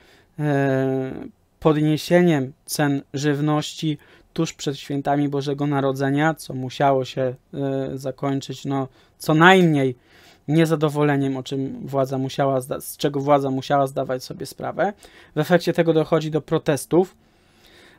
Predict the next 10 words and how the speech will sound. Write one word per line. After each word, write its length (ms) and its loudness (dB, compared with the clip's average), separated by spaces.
e, 520 6
w 120 -4
efekcie 340 0
czego, 380 2
e, 240 2
zamiast 540 4
negocjować, 760 2
rozmawiać 580 2
z 240 -10
robotnikami, 880 0